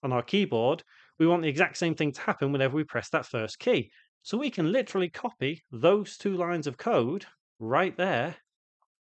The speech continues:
and place them in this method down here and save. So then, once that's done, if we head to Unity after it's compiled,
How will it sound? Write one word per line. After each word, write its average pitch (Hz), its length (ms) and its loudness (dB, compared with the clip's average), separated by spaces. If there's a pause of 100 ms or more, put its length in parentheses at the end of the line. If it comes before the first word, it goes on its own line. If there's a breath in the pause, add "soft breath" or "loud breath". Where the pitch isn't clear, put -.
(220)
and 127 160 -6
place 233 300 0
them 135 300 -2 (960)
in 127 200 0
this 127 360 -4
method 147 460 -4 (160)
down 131 220 -2
here 131 360 0 (800)
and 165 140 -2
save. 196 480 -2 (2000 loud breath)
So 165 280 4
then, 185 240 6
once 208 180 0
that's 208 180 -4
done, 220 300 2
if 214 240 0
we 214 100 0
head 180 280 0
to 156 100 -6
Unity 143 560 0
after 156 260 -4
it's - 140 -2
compiled, 147 800 -2